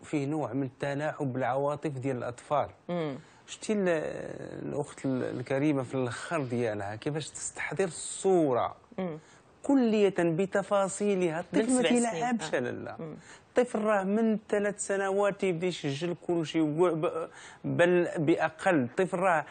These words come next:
Speaker 1: عنده من صفر الى خمس سنوات كتكون الشخصيه ديالو، ثمانين في المية من الشخصيه ديالو كتكون. فالناس كتلعب بهذا الامر هذا. كما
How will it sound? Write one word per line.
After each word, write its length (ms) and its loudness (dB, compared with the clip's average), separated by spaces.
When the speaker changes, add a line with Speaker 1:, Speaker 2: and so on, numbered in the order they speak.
Speaker 1:
عنده 400 2
من 140 4
صفر 360 -2
الى 140 2
خمس 320 -6
سنوات 340 -2
كتكون 520 0
الشخصيه 480 -2
ديالو، 240 2
ثمانين 480 2
في 100 -4
المية 320 0
من 60 -2
الشخصيه 320 -4
ديالو 220 2
كتكون. 680 -4
فالناس 260 4
كتلعب 500 0
بهذا 220 0
الامر 340 -2
هذا. 340 -10
كما 180 4